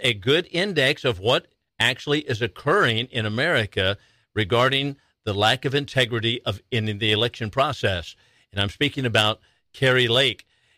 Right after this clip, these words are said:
and Katie Hobbs and the election there of Katie Hobbs, the, the governor-elect. So we'll talk about that in a few moments. And then also, when we talk, talk about election process and the integrity of elections, I cannot help but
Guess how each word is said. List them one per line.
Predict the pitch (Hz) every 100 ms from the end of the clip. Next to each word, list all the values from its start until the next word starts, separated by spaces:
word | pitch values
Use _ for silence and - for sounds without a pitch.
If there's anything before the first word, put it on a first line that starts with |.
| _
and | 110 107
Katie | - 123 120
Hobbs | 101 117 101 101 - -
and | 107 107
the |
election | 104 110 - 113 107
there | 98 95 95 _ _ _
of | 95
Katie | 131 135 113
Hobbs, | 104 104 98 - - _
the, | 104 98 107 - -
the | 104 95
governor-elect. | 113 110 95 87 - 107 101 98 - _ _ _
So | - 170 156
we'll | 135
talk | 160 185 -
about | 147 135
that | 135 127
in | 127
a | 117
few | 127
moments. | 113 113 120
And | 143 170
then | 180
also, | 185 226 - 120 113 127 _ _ _ _ _
when | 110 127
we | 131 117
talk, | 160 196 131 _
talk | - 185 -
about | 117 110 113 - _ _ _ -
election | 113 131 - 143
process | - 127 170 110 92 95 - - _ _ _
and | 107 113
the | 113
integrity | 110 170 202 151
of | 127
elections, | 120 123 143 135
I | 135
cannot | 165 185 147
help | 123 170 127
but | 120